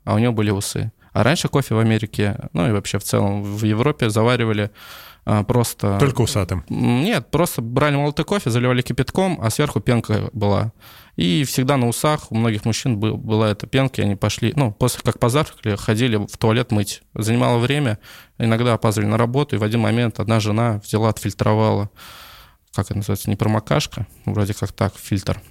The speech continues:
Speaker 1: У, у ребёнка взяла это, отфильтровала, и с тех пор они запатент-, запатентовали эту систему, и эта компания называется «Мелита». Вот. И родоначальник фильтр кофе «Мелита». В итоге в дальнейшем появились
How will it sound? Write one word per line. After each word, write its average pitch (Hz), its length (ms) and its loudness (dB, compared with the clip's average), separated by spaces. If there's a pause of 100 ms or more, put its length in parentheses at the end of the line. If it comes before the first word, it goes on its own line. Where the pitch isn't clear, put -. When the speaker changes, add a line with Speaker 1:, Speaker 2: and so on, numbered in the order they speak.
(120)
Speaker 1:
У, 117 260 2
у 127 80 2
ребёнка 120 340 2
взяла 113 320 2
это, 127 220 -4 (180)
отфильтровала, 120 800 0 (600)
и 131 100 0
с - 100 -4
тех - 220 -2
пор 156 380 2 (400)
они 110 180 2
запатент-, 107 520 -2
запатентовали 110 920 2
эту 101 160 -2
систему, 117 680 0
и 107 60 -4
эта 104 180 0
компания 107 380 2
называется 98 400 0
«Мелита». 101 680 0 (380)
Вот. 101 500 0
И 104 400 2
родоначальник 107 760 0
фильтр - 300 -2
кофе 117 360 0
«Мелита». 104 680 0
В 113 140 0
итоге 107 440 2 (520)
в - 60 -4
дальнейшем 113 400 2
появились 110 480 2